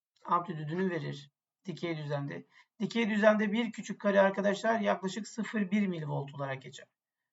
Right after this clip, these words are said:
Şurada bir küçük kare sıfır bir milivolt olarak değerlendirilir. Ve bir büyük kare de beş milimetre sıfır beş milivolttur arkadaşlar.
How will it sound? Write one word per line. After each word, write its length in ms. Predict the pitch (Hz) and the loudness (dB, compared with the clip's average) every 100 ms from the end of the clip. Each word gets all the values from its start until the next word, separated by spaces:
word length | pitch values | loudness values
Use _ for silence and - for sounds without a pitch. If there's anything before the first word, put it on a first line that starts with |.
| _ | _
Şurada 500 | - 190 170 165 160 | -12 -8 -8 -8 -2
bir 260 | 208 214 196 | 0 0 -2
küçük 320 | 170 - - | -8 -10 -6
kare 540 | 151 160 196 208 233 _ _ _ _ - | -4 0 2 2 -2 _ _ _ _ -20
sıfır 640 | - 190 - 190 190 170 | -8 -6 -2 0 0 0
bir 280 | 196 208 190 _ _ _ _ _ _ | 0 0 -2 _ _ _ _ _ _
milivolt 640 | 190 180 175 185 196 208 - _ _ _ _ _ _ _ _ 240 190 202 202 - | -4 -2 0 2 4 2 -4 _ _ _ _ _ _ _ _ 2 8 8 6 0
olarak 600 | 156 156 170 196 - - _ _ _ - | 6 8 8 6 4 -14 _ _ _ 6
değerlendirilir. 840 | 175 160 156 151 143 143 143 - _ _ - | 8 10 8 6 -4 -6 -8 -14 _ _ -2
Ve 240 | 196 175 175 | 0 0 2
bir 280 | 233 214 | 2 2
büyük 260 | 185 190 - | 2 -2 -2
kare 280 | 180 160 175 | 0 0 2
de 320 | 202 226 185 | 0 0 0
beş 220 | 214 208 | 0 0
milimetre 440 | 185 175 170 208 233 | -2 -2 -2 -2 -2
sıfır 400 | 233 196 220 185 | -2 -4 0 4
beş 360 | 208 202 - _ _ - | 4 2 -6 _ _ -10
milivolttur 500 | 165 151 147 143 143 | -6 -4 -4 -4 -4
arkadaşlar. 600 | 139 127 131 143 - _ | -4 -4 -8 -8 -14 _